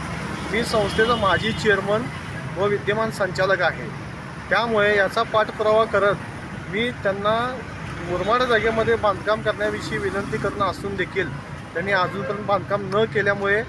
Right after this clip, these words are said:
आज तीन महिने झाले आणि हा शासकीय निधी परत जाण्याची शक्यता आता आहे. त्यामुळे मी गेले, अ, दोन वेळा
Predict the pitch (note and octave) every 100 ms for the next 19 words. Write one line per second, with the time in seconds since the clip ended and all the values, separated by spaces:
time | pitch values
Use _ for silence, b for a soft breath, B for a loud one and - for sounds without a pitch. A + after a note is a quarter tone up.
0 | - - - - F3 - - C4 B3 A#3+
1 | A#3 G#3+ F3+ F3 A3 - - - D#3+ G#3+
2 | G3+ D#3+ A3+ B3 G#3+ - - C4+ B3 A#3
3 | C4 E4 A#3 B3+ A#3+ A#3 A#3 C#4+ A#3+ G3
4 | - G#3+ A3 - G3+ F#3 C#3+ E3+ - -
5 | - - F#3 G#3 B3 A#3+ A#3 B3+ C#3+ -
6 | - - - - - - D#3+ F#3 A3 B3+
7 | C4+ C4+ G#3 E3 D3+ - F#3 A#3 C4 B3
8 | A#3 A#3+